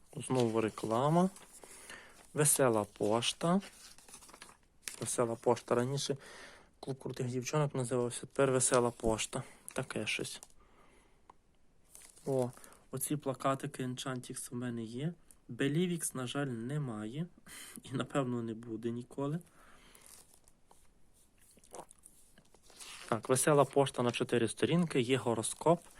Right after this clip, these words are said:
і є реклама анонсу, е, анонс, вірніше, другого номера по журналі Pop Pixie. А також реклама дисків, е, серії комп'ютерних ігор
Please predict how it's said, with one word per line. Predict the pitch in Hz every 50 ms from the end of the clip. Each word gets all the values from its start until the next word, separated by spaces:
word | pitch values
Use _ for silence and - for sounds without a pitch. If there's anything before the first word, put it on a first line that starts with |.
| - - - - - -
і | 175 175 180 160
є | 110 107 117 120 139 160 160 - - - - - - - - - - -
реклама | 139 131 127 - - 123 123 131 139 143 147 143 -
анонсу, | - 123 120 117 117 127 139 139 - - - 143 143 151 -
е, | 131 131
анонс, | - 131 123 123 120 117 117 - -
вірніше, | 135 135 147 160 151 - 143
другого | 127 117 127 131 127 117 117 107 107 110 113
номера | 110 117 143 147 151 147 147 147
по | 143 - - - 127 143 151
журналі | 143 - 120 113 113 117 127 123 120 - _ -
Pop | 120 127 131 - - - _ -
Pixie. | 113 - - - - - - - - - - - - - - - - - - - - - - - -
А | - 151 160
також | 147 147 156 160 - - 143 -
реклама | - 127 123 - - 131 139 143 139 131 127
дисків, | 117 127 127 123 113 - - - - 123 110 - - - - _ _ _ - - - _ _ -
е, | 123 117 110
серії | - - 143 143 151 156 160 156
комп'ютерних | 147 - - 120 - - 135 127 135 127 127 127 - - - 131
ігор | 127 113 110 110 104